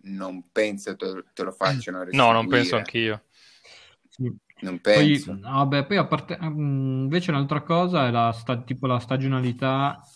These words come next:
Speaker 3: anche in termini di collezione proprio, cioè nel senso, queste cose qui poi, per dire, sarebbe effettivamente funziona, mi viene da pensare bene anche per quelle cose molto,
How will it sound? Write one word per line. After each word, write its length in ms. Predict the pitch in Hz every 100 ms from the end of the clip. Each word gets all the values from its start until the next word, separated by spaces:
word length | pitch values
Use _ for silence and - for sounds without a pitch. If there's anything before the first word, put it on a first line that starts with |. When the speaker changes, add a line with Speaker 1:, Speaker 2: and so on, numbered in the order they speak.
| _ _ _ _ _ _ -
Speaker 3:
anche 200 | 139 147
in 80 | 135
termini 360 | 139 127 127
di 440 | 120 117 113 113 110
collezione 760 | 127 120 113 - 127 123 113
proprio, 360 | 104 117 101 107
cioè 120 | 107
nel 100 | 113
senso, 1040 | 110 113 110 110 113 113 113 113 117 113 - - - _ _ _ _
queste 300 | - 127 143
cose 300 | 131 135 131
qui 240 | 131 175 170
poi, 1160 | 151 147 131 117 113 110 110 107 107 104 101 _ _ _ _ - -
per 160 | 135
dire, 340 | 135 127 120 117
sarebbe 840 | 131 131 135 139 139 135 131 131
effettivamente 760 | 123 135 131 135 139 156 160 139
funziona, 640 | 139 131 - 143 135 127
mi 120 | 127
viene 180 | 127 131
da 100 | 127
pensare 560 | - 131 120 135 123 120
bene 480 | 127 139 147 151 143
anche 340 | 123 123 135
per 160 | 131 120
quelle 260 | 123 117
cose 260 | 113 123 120
molto, 1000 | 120 127 123 131 127 120 117 113 110 110